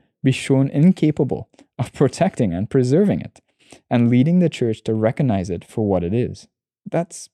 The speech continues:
pretty ridiculous, right? Uh, this sort of view of God is not the God of the Bible. Our God is more than capable of preserving his word for us, and he has. What a blessing that is to us. Now, may we never neglect our Bibles, and the amazing gift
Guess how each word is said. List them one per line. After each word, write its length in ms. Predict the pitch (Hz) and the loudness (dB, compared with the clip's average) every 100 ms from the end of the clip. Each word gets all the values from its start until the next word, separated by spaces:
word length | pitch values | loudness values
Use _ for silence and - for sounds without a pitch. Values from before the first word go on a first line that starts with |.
| _ | _
pretty 200 | - 160 | 0 4
ridiculous, 560 | 139 101 87 - - - | 4 2 -2 -10 -20 -6
right? 200 | 117 - - - - _ - | -4 -4 -12 -20 -20 _ -4
Uh, 120 | 101 | -2
this 200 | 135 165 | 0 0
sort 260 | - 156 190 | 0 0 0
of 140 | 170 | -2
view 340 | - 87 104 - _ _ | -2 -2 -2 -10 _ _
of 200 | 113 123 | -6 -2
God 260 | 123 120 117 | 2 2 2
is 100 | 135 | 0
not 420 | 123 117 147 - _ | 0 0 0 -4 _
the 100 | 135 | -2
God 240 | 127 120 | 0 0
of 200 | - 123 - | -2 -6 -6
the 80 | |
Bible. 380 | 123 123 - - _ _ _ - | -2 -2 -4 -14 _ _ _ -4
Our 100 | 110 | -2
God 240 | 110 110 | 0 0
is 100 | 117 | -2
more 440 | 113 107 113 131 | -2 0 2 2
than 200 | 143 147 | 2 0
capable 480 | 143 113 95 82 78 | 0 -2 -2 -6 -6
of 120 | 90 - | -6 -6
preserving 400 | 104 101 98 110 | -2 -2 0 -2
his 160 | 120 | 0
word 220 | 101 101 | 2 2
for 140 | - - | 0 -12
us, 160 | - - _ - | -14 -20 _ -4
and 120 | 120 | 0
he 100 | 135 | 0
has. 320 | 143 - - _ | 0 -2 -12 _
What 160 | 113 120 | 0 2
a 40 | |
blessing 400 | 131 95 - - | 2 -2 -4 -12
that 140 | - 123 | -14 -20
is 100 | - | -20
to 100 | - | -20
us. 180 | 139 _ _ _ _ _ - | -20 _ _ _ _ _ -4
Now, 120 | 101 | 2
may 180 | 107 107 | 2 4
we 260 | 110 117 | 2 2
never 500 | 120 107 113 123 127 - | 2 2 2 2 0 -4
neglect 640 | 120 104 117 101 - - | 0 0 0 -2 -4 -8
our 80 | - | -8
Bibles, 420 | 90 - - - _ _ _ | -8 -10 -18 -20 _ _ _
and 100 | - | -2
the 60 | 107 | 0
amazing 500 | 101 110 113 135 127 | 2 2 2 0 0
gift 360 | 123 120 - | 0 -2 -4